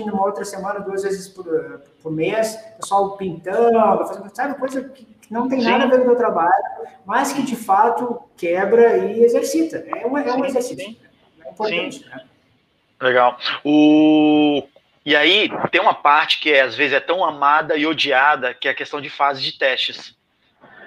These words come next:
Speaker 2: Como que você lida com isso, assim? Se, eu já trabalhei com várias fábricas de testes, profissionais de teste, já contratei. No, é, sempre preparei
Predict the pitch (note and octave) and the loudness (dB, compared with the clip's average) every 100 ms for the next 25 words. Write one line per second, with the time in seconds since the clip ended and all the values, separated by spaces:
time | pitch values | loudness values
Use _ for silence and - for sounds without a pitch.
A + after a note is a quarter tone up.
0 | - - - - D#3 C#3 D#3+ F3 E3 - | -20 -20 -6 -2 -2 -2 0 2 0 -2
1 | D3 D3+ C#3+ B2+ - C#3+ D#3 C#3+ - C#3 | 0 0 0 -6 -4 0 0 -2 -4 -2
2 | C3 _ - - B2+ C3 C#3 C3+ - B2+ | -2 _ -20 -4 2 4 4 0 -4 -4
3 | C3+ C#3 C#3+ C#3 C3 C3+ C#3+ D3+ - - | -2 2 2 0 -2 2 2 2 -4 2
4 | C#3+ C#3 D3 B2 - B2+ B2 C3 - - | 2 2 -2 -4 -2 -2 0 -2 -4 -8
5 | C#3 C3+ C#3 C3+ - B2+ B2+ B2+ C3 C#3 | -10 -4 -2 -2 -4 -2 -2 -2 -6 -6
6 | B2+ A#2 - A#2+ C#3 C3+ _ - - _ | -8 -8 -6 -2 -2 -2 _ -20 -20 _
7 | B2+ C#3 C3 B2+ B2+ B2+ B2+ B2 B2 B2 | -12 -4 -2 0 0 0 2 2 2 2
8 | A#2+ A#2+ A#2 A#2 A2+ A2 A2 - E3 F3 | 0 0 0 -2 -2 -2 -4 -4 -4 -2
9 | - C#3 C#3 D3 | 0 2 2 0